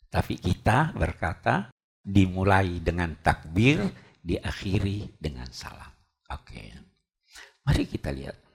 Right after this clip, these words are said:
Kalau kita mengamati perintah Allah menyangkut salat, kita menemukan secara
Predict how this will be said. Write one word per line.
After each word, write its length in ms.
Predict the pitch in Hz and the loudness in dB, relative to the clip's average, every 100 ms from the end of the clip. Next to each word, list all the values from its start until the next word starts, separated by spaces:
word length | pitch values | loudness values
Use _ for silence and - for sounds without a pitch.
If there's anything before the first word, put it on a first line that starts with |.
| _ _ _ _ _ _ _ _ - | _ _ _ _ _ _ _ _ -2
Kalau 400 | 120 131 175 - | 2 2 2 0
kita 400 | - - 139 117 | -2 2 2 2
mengamati 1200 | 113 104 95 90 87 85 - _ 87 85 82 87 - - _ | -2 -4 -2 -2 -2 -4 -8 _ -4 -4 -8 -10 -16 -20 _
perintah 800 | - 92 87 87 - - - - | -8 -4 -4 -6 -4 -4 -4 -2
Allah 520 | 113 110 76 65 - - _ _ - | -2 0 -2 -6 -8 -16 _ _ -6
menyangkut 720 | 101 85 78 78 73 80 - | -4 -2 -2 -4 -2 -4 -4
salat, 640 | - - - 120 87 110 - _ _ _ _ _ _ _ _ | -10 -2 0 0 -2 -6 -12 _ _ _ _ _ _ _ _
kita 400 | - 147 - 185 | -6 -6 0 0
menemukan 1200 | 190 156 135 117 120 110 - 87 110 131 180 185 - _ _ _ | 2 0 2 2 0 -2 -4 -2 0 0 -2 -4 -12 _ _ _
secara 720 | - - - 110 104 104 127 | -8 -8 -2 0 2 0 0